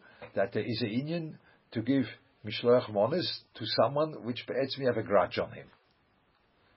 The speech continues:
It's someone which is in your realm, but you have a grudge on him. It should be a achdus in Klal Yisrael. Because this simple reality expresses that the simple reality is there for a purpose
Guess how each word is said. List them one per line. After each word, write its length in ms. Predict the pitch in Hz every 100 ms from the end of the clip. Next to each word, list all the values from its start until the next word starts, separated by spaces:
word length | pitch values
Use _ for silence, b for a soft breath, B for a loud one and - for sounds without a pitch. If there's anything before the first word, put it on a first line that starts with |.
| _
It's 180 | - - -
someone 300 | 113 117 104
which 200 | 95 -
is 160 | 107 -
in 220 | - 107
your 360 | 101 98 87 80 73 80 87
realm, 340 | 92 85 120
but 100 | 123
you 60 | 107
have 140 | 107
a 20 | 90
grudge 280 | 107 113 107
on 120 | 80
him. 100 | -
It 80 | -
should 220 | - 139 -
be 180 | - 131
a 140 | 123 -
achdus 540 | 113 113 - 131 -
in 140 | 107
Klal 260 | 98 98 87
Yisrael. 400 | 82 - - - - _ _ b b b b b b -
Because 320 | 117 110 - B B _ -
this 200 | 117 110 - - - _ _ - 107 -
simple 480 | 160 170 117 98 82 -
reality 680 | 90 107 113 131 123 - -
expresses 840 | - - - - 135 131 - - - - - - B B
that 140 | - 110
the 60 |
simple 500 | 110 - 156 143 110
reality 600 | 98 101 113 120 113 82 - b b b -
is 380 | 151 160 123 -
there 200 | 123 113
for 180 | 104 95
a 60 | 85
purpose 500 | 110 104 113 165